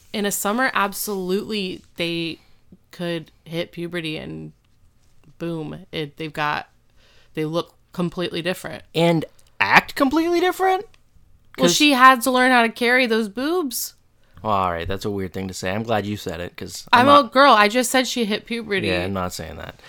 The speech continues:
Speaker 1: No.
Speaker 2: S-, but, uh, so she sees them. They're very excited to see her because
Speaker 1: They know her.
Speaker 2: Yeah, and they just got, like, assaulted by these bullies. And so they run up to her and they're like, "Topanga!" And they hug her, which is just, you know.
Speaker 1: She's like, "What is wrong with you
Speaker 2: Yeah,
Speaker 1: guys?"
Speaker 2: what the hell happened
Speaker 1: And they're
Speaker 2: over
Speaker 1: like,
Speaker 2: the
Speaker 1: "Walk
Speaker 2: summer?
Speaker 1: in front of us."
Speaker 2: Mm-hmm.
Speaker 1: And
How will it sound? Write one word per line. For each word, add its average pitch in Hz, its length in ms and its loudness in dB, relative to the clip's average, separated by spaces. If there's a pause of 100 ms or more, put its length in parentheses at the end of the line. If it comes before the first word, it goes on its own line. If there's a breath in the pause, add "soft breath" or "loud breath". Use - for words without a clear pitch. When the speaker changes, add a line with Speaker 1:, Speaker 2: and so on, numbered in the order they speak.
(120 loud breath)
Speaker 1:
No. 208 340 -2
Speaker 2:
S-, 170 60 -8
but, 160 260 6
uh, 151 500 10
so 156 360 6 (200)
she 185 460 0
sees 190 340 0
them. 180 260 6
They're 147 140 6
very 180 180 6
excited 151 320 2
to 127 80 -8
see 135 220 0
her 127 140 2
because 117 520 -4 (220)
Speaker 1:
They 165 140 -6
know 208 240 0
her. 147 320 -10 (400)
Speaker 2:
Yeah, 120 260 0
and 110 100 -2
they 120 120 2
just 120 240 -4
got, 113 240 4
like, 110 180 -2
assaulted 107 560 -2
by 107 180 0
these 101 180 -6
bullies. 107 580 -2 (480 loud breath)
And 113 640 -2 (400)
so 113 300 -2
they 123 180 2
run 120 160 4
up 120 120 2
to 123 80 -4
her 113 40 0
and 110 80 -2
they're 117 80 -2
like, - 80 -20
"Topanga!" 330 720 6
And 180 80 2
they 123 100 2
hug 160 280 4
her, - 160 -6
which 107 200 -6
is 113 120 -4
just, 113 240 -6
you 117 100 -6
know. 92 160 -4
Speaker 1:
She's 180 240 -10
like, 185 120 -10
"What 196 160 -4
is 180 120 -4
wrong 165 340 0
with 180 180 -4
you 160 100 -4
Speaker 2:
Yeah, 156 240 0
Speaker 1:
guys?" 156 120 2
Speaker 2:
what 170 60 -8
the 98 100 0
hell 110 280 -2
happened 143 300 2
Speaker 1:
And 214 60 6
they're 220 80 4
Speaker 2:
over 226 60 4
Speaker 1:
like, 196 80 -4
Speaker 2:
the 269 60 -4
Speaker 1:
"Walk 285 260 4
Speaker 2:
summer? 277 120 2
Speaker 1:
in 269 40 -2
front 294 260 -2
of 285 120 0
us." 185 720 0
Speaker 2:
Mm-hmm. 110 180 -6
Speaker 1:
And 110 160 -8